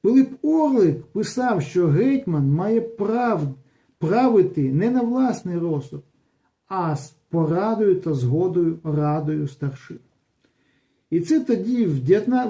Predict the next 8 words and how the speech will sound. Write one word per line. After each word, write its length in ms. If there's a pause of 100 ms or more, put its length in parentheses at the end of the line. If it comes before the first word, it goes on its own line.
вісімнадцятому 600
столітті, 680
було 640 (220)
як 400 (920)
революційний 1200 (160)
момент, 600 (1700)
як 380
революційне 960